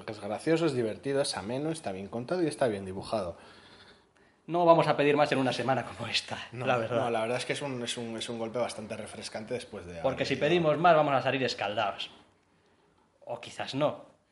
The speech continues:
Speaker 2: Porque ha habido, a pesar de todo, un cómic que a mí sí que me ha parecido interesante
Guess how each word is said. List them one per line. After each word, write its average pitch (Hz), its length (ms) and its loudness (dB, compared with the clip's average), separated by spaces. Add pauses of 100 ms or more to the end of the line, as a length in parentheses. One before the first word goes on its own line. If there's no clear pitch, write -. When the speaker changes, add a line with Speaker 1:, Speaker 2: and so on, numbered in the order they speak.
(180)
Speaker 2:
Porque 131 280 -4
ha 226 80 4
habido, 202 280 4
a - 40 6
pesar 175 220 0
de 175 80 4
todo, 175 220 2
un 170 80 0
cómic 170 300 2
que 156 60 -4
a 156 60 -2
mí 165 100 -4
sí 151 160 -8
que 151 120 -2
me 147 80 0
ha 139 40 -2
parecido 143 380 -2
interesante 120 760 -2